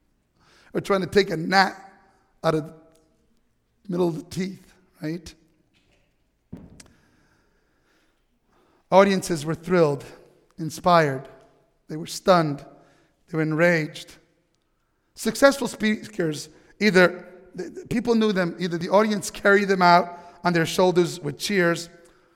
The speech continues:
or they plot to figure out how they can throw him off a cliff. I think Jesus was a successful speaker, wasn't he?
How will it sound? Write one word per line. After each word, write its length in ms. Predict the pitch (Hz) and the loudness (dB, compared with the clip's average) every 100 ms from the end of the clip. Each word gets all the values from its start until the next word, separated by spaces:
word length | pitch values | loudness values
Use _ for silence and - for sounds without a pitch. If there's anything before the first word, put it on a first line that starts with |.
| _ _ _ | _ _ _
or 100 | 160 | -6
they 100 | 160 | -6
plot 580 | 156 185 175 - - - _ _ _ _ - | -2 2 2 0 -18 -20 _ _ _ _ -20
to 80 | - | -10
figure 240 | 170 156 | -6 -4
out 100 | 151 | -2
how 100 | 156 | -2
they 120 | 151 | -4
can 140 | 143 143 | -8 -8
throw 180 | 165 156 | -6 -6
him 80 | |
off 160 | 151 151 | -6 -10
a 40 | |
cliff. 460 | - 160 - - - _ _ _ _ _ _ _ _ _ _ _ _ _ - | -12 -12 -12 -18 -20 _ _ _ _ _ _ _ _ _ _ _ _ _ -10
I 100 | 175 | -8
think 200 | 180 143 | -6 -8
Jesus 300 | 151 143 151 | -10 -10 -12
was 120 | 151 | -10
a 60 | 143 | -12
successful 500 | - - 160 - 175 | -12 -10 -12 -12 -16
speaker, 420 | - 339 - - | -14 -14 -14 -12
wasn't 320 | 175 247 | -12 -12
he? 100 | 240 | -16